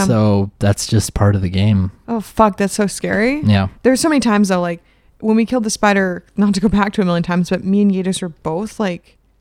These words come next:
Speaker 2: paralyzed.
Speaker 1: That's
Speaker 2: And
Speaker 1: right.
Speaker 2: Blorp was the only one alive.
Speaker 1: Yeah.
Speaker 2: And then we were on the road going to that cult.
Speaker 1: Yeah.
Speaker 2: I think we were all, within a matter of two turns, we were all unconscious.
Speaker 1: Oh, you had been ambushed, yeah.
Speaker 2: Yeah, and then I rolled, <laughs> well, we weren't even ambushed. Like, they were ahead. We could have, like, done a really good plan, but we didn't.
Speaker 1: Yeah.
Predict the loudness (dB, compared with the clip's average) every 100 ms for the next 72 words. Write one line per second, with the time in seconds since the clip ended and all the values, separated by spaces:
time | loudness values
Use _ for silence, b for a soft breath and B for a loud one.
0 | _ _ -12 -2 0 0 -4 -10 -18 _
1 | _ -20 -18 0 0 4 2 2 0 2
2 | 0 0 0 0 -2 -4 -6 -8 0 2
3 | 2 2 2 2 2 2 0 -2 -2 0
4 | 0 0 0 0 -2 -6 -6 -6 -6 -8
5 | -18 -6 -2 0 -2 -4 -2 0 2 0
6 | 2 2 2 2 0 -4 -10 _ -8 -2
7 | 2 2 0 -2 -4 -4 -2 0 2 2
8 | 2 -2 -4 -6 -4 -4 -2 -4 -4 -4
9 | -4 -6 -6 -2 2 2 0 -2 -2 -2
10 | -2 -2 -4 -2 0 2 2 4 2 0
11 | 0 0 0 0 0 2 2 2 2 -2
12 | 0 0 0 -2 -4 -4 -4 -2 2 2
13 | 2 0 0 0 -2 -2 0 0 2 2
14 | 2 2 0 -2 -4 -2 0 0 2 2
15 | 0 0 0 0